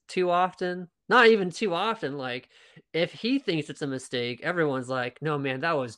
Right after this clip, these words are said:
brilliant. I see what you did there." And, you know, like, he, he's got a master plan for, like, the ne-, next ten years or so. So,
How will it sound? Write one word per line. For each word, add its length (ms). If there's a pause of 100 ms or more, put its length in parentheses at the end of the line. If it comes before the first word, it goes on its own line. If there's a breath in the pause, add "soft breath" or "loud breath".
(140)
brilliant. 520
I 100
see 220
what 180
you 140
did 240
there." 320 (480 soft breath)
And, 580
you 140
know, 240
like, 520 (260)
he, 320
he's 220
got 280
a 40
master 480
plan 420 (160)
for, 240
like, 260
the 120
ne-, 200 (340 soft breath)
next 320
ten 320
years 320
or 80
so. 280 (120)
So, 400